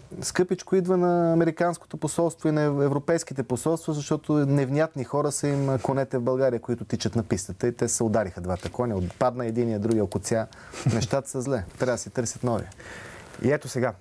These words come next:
Speaker 2: тук в, а, финалната фаза на кампанията, отново се връщам на това, защото тук ще се сблъскат според мен всички тези фактори, за които говорим. Те ще изиграят май роля на, а, предстоящите избори.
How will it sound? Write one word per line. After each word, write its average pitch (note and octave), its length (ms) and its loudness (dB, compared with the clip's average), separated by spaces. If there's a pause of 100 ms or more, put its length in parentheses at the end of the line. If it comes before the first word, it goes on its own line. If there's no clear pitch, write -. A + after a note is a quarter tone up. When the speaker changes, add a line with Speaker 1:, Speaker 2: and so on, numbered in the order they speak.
(120)
Speaker 2:
тук G#2+ 220 -4
в, G#2+ 120 -6
а, G#2+ 100 2
финалната A2 480 -2
фаза F#2 220 -2
на F2 120 0
кампанията, F2 680 0 (100)
отново G#2 320 0
се F#2 120 -4
връщам F#2+ 260 2
на F2+ 80 4
това, G#2+ 220 0
защото A2 320 -4
тук A#2+ 200 -4
ще A#2 300 0
се A2 140 0
сблъскат G2 380 2
според G2 320 -2
мен A#2 100 2
всички - 280 -6
тези F#2 200 0
фактори, F2+ 420 -2
за F2+ 100 0
които F#2 240 0
говорим. F2+ 340 -2 (320)
Те A2 100 -4
ще - 120 -2
изиграят G2 340 0
май G#2 260 0 (880)
роля G2+ 280 0
на, F2+ 240 -2 (440)
а, F#2 180 -2
предстоящите F#2+ 680 -2
избори. F#2 340 0